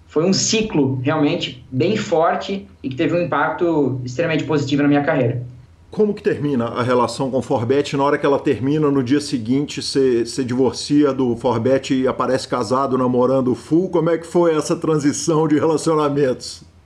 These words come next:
Speaker 1: A transição de relacionamento do, do Forbet pro full, né? Vamos lá. É, primeiro, assim, é, dentro do Forbet eu, eu construí amizades incríveis, né? Pessoas maravilhosas, né? E as amizades mais fortes que eu construí naquela época foram com o Capotinha,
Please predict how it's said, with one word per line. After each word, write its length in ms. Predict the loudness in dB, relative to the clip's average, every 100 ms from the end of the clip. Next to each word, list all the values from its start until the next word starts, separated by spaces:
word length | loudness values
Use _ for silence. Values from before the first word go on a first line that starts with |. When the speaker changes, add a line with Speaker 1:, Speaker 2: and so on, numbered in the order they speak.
| -4
Speaker 1:
A 140 | -2
transição 540 | 2 2 2 0 0
de 60 | 0
relacionamento 640 | 0 0 -2 -4 -4 -6 -6
do, 360 | -4 0 0
do 80 | 0
Forbet 500 | 0 0 2 0 -2
pro 160 | -2 -4
full, 260 | 0 2
né? 140 | 2 2
Vamos 220 | 2 2
lá. 320 | 0 0 -2 0
É, 580 | 0 2 2 2 0 -4
primeiro, 400 | -2 2 2 0 -4 -12 -20 -10
assim, 500 | -6 -2 0 0 -2 -10 -20 -4
é, 560 | 2 4 4 2 -2 -6 -8
dentro 280 | -2 0 0
do 80 | -2
Forbet 440 | -2 0 0 2
eu, 220 | 0 0
eu 140 | -2 -2
construí 520 | -6 -4 2 4 4
amizades 460 | 2 2 0 0
incríveis, 580 | -4 -2 0 0 -4 -10 -14
né? 240 | -8 -6 -4
Pessoas 260 | -4 -2 0
maravilhosas, 640 | 0 0 2 2 2 0
né? 280 | 0 0 0 -2 -6 -16 -20 0
E 580 | 4 6 6 4 4
as 100 | 2
amizades 320 | 2 2 0 0
mais 220 | 0 0
fortes 260 | 0 0
que 80 | 0
eu 100 | -2
construí 380 | -2 -4 -4 -4
naquela 380 | -2 -2 0 2
época 340 | 2 0 -2
foram 360 | -4 -2 0 0
com 180 | 0 0
o 20 |
Capotinha, 680 | 0 -2 0 0 2 0